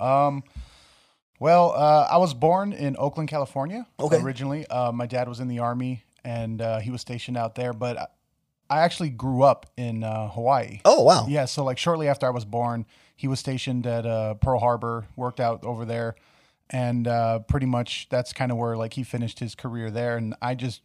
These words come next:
Speaker 1: grew up and, uh, graduated from there, and then I came up here to Vegas, um, two thousand eight?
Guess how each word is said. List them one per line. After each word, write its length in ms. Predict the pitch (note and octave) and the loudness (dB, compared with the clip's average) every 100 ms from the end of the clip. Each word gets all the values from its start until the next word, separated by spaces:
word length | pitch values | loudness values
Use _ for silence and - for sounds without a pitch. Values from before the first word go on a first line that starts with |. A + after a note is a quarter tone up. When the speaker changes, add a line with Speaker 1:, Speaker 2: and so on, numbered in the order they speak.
| C3+ | -10
Speaker 1:
grew 240 | A2+ A#2 | -4 0
up 180 | A#2 - | 0 -2
and, 260 | A2 A2 A2 | -6 -4 -2
uh, 280 | A2 G#2+ | -2 -4
graduated 580 | G#2+ A2+ A2+ A2 A2 G#2+ | -4 -4 -4 -4 -6 -8
from 180 | G#2 G#2+ | -8 -6
there, 160 | A2+ A#2 | -4 -4
and 80 | A2 | -4
then 100 | A2 | -6
I 60 | |
came 200 | - C3 | -6 -4
up 200 | A#2+ - _ _ - | -4 -6 _ _ -6
here 140 | C3+ | -6
to 60 | A#2 | -2
Vegas, 560 | B2 D#3+ A2+ - - - - | -2 -2 -4 -8 -12 -8 -2
um, 480 | A2 G#2+ G#2+ G#2+ G2+ _ _ _ _ _ _ _ _ | 0 0 -2 -6 -10 _ _ _ _ _ _ _ _
two 140 | - C3 | -14 -8
thousand 1080 | C3 B2 A#2 A#2 A#2 A2 G#2+ G2+ G2+ G2 - | -4 -4 -2 -4 -4 -4 -4 -6 -6 -8 -8
eight? 260 | A#2+ G#3+ | -6 -6